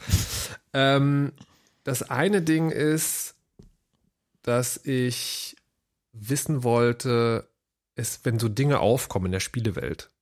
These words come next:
da ist ja so die Frage, ist das dann so eine, so ein Marketing-Ding? Also zum Beispiel,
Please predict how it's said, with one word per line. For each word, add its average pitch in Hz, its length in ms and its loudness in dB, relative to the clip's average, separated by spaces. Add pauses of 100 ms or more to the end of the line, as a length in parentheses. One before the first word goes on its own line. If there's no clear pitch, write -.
da 117 80 -4
ist 113 140 -4
ja 113 80 0
so 101 80 2
die 101 100 0
Frage, 101 380 -4
ist - 120 -4
das 113 100 -2
dann 101 160 0
so 101 80 0
eine, 95 180 -2 (500)
so - 100 -2
ein 95 80 2
Marketing-Ding? 151 800 0 (360)
Also 98 160 2
zum 101 100 4
Beispiel, 113 520 4